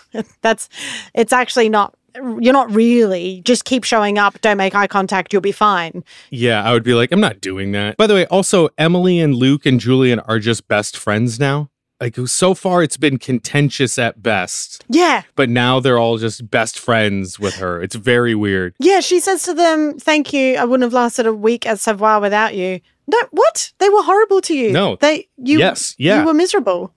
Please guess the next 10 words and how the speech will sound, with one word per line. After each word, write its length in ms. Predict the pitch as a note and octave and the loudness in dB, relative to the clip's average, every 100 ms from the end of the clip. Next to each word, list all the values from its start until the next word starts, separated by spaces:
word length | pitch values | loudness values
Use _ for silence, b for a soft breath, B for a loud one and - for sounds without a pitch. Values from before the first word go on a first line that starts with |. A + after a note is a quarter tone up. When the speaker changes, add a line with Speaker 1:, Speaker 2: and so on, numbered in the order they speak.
| _ | _
Speaker 2:
They 120 | D3 | 0
called 320 | D3+ F3 F3+ E3 | 2 2 2 2
you 120 | F3 | 2
Le 120 | D#3 | 0
Plouc. 420 | - G#3 D#3+ - - | 0 0 -2 -4 -2
Speaker 1:
Yeah, 280 | C#4 G4+ F#3+ - | 2 2 0 -2
I 80 | B3 | 0
feel 240 | D4+ D#4+ | 0 0
like 220 | D4+ C#4+ | 0 0
it's 160 | C4+ | -2